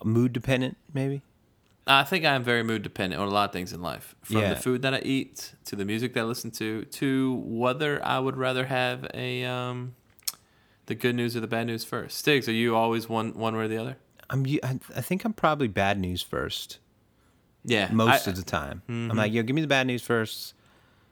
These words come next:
Speaker 2: 'Cause then it's gonna be sweetened by the good news. But if you get the good news, you're like, "Oh, yeah." And then the boss is like,
Speaker 1: It's like,
Speaker 2: and you
Speaker 1: "Hey,
Speaker 2: gotta
Speaker 1: good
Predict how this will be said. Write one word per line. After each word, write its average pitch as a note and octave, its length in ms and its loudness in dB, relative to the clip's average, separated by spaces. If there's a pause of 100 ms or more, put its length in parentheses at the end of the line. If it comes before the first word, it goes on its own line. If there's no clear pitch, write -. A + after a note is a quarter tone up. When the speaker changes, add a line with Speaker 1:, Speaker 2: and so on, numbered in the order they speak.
(280)
Speaker 2:
'Cause C3 200 4
then D3+ 120 4
it's C#3 140 2
gonna B2 140 4
be A2 100 2
sweetened G2+ 340 0
by G2+ 120 4
the F#2+ 100 0
good F#2+ 200 0
news. E2+ 180 -4
But C#3 100 2
if D3+ 100 0
you C#4 80 4
get A3+ 60 -4
the D3 80 0
good C3+ 180 4
news, B2 160 2
you're A#2 100 2
like, B2+ 140 -4
"Oh, A3 160 2
yeah." A3 360 0
And A2+ 120 -2
then A2+ 120 2
the G#2 80 0
boss G2 260 2
is F2+ 80 -10
like, F2 160 -4 (340)
Speaker 1:
It's - 160 0
like, F2+ 180 4
Speaker 2:
and A#2 120 0
you B2 160 4
Speaker 1:
"Hey, D#3+ 120 10
Speaker 2:
gotta - 60 4
Speaker 1:
good - 40 6